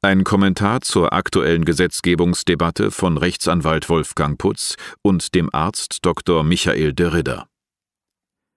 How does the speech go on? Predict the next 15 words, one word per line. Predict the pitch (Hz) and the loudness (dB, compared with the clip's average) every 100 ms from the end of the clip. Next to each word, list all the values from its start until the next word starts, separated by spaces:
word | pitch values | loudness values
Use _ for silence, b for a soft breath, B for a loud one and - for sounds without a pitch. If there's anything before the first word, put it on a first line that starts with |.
| _ _ _ _ _ _ - | _ _ _ _ _ _ -2
Wie | 120 | 2
immer | 127 156 143 | 2 2 2
die | 110 | 0
Zukunft | - - 127 - 95 82 - - - | -2 -2 -2 0 0 0 -4 -6 -2
der | 80 | 0
Suizidhilfe | 80 82 - 107 101 - 80 90 | 0 0 0 -2 0 0 0 0
aussehen | - 98 - 80 76 | 0 0 0 0 0
wird, | 73 80 - B B B _ | -2 -2 -6 B B B _
es | - | -6
bleibt | - 110 131 | -2 -2 -2
bei | - 90 | -2 2
der | 85 82 | 2 2
Grundvoraussetzung | 73 101 - - 67 76 78 85 78 - 90 82 | 0 -2 -2 -2 0 0 0 -2 -2 0 2 2
der | 85 | 0
Freiverantwortlichkeit. | 82 - 101 - - - 64 - 65 - 64 - 78 - - | -2 -2 -2 -2 -6 -6 -6 -6 -6 -6 -6 -4 -4 -6 -10